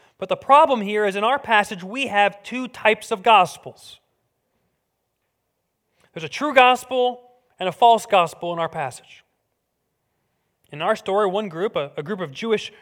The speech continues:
Christians, believe one must receive Jesus and be circumcised. The other believe you must receive Jesus and Jesus alone,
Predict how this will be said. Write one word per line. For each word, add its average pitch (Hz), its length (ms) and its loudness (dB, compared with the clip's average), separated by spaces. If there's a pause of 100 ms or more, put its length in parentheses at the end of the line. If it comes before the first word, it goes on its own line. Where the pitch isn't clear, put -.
(140)
Christians, 208 500 -6
believe 202 320 -2
one 214 280 0
must 214 400 -2
receive 196 420 -8
Jesus 226 500 -4 (200)
and 226 340 4
be 220 140 -2
circumcised. 175 840 -4 (1200)
The 185 120 -2
other 233 180 6
believe 190 380 -2
you 208 140 -8
must 208 320 0
receive 202 400 -8
Jesus 214 440 -4
and 170 140 -8
Jesus 202 440 -6
alone, 208 440 -2